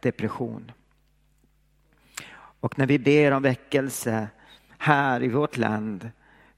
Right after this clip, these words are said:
så är det nog så att vi måste komma så långt ner att det enda som vi gör är att söka Gud.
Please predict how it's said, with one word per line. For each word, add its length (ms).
så 540
är 180
det 100
nog 280
så 360
att 500
vi 180
måste 420
komma 380
så 200
långt 360
ner 440
att 440
det 200
enda 380
som 180
vi 100
gör 360
är 180
att 160
söka 760
Gud. 500